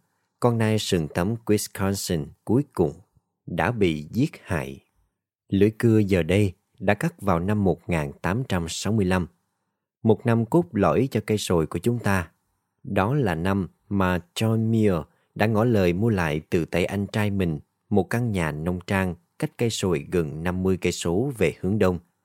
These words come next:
và biến nó thành một vườn bảo tồn các loại hoa dại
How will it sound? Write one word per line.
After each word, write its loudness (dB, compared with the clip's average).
và 2
biến 0
nó 2
thành 0
một -2
vườn 0
bảo 2
tồn 2
các -2
loại 4
hoa -2
dại -2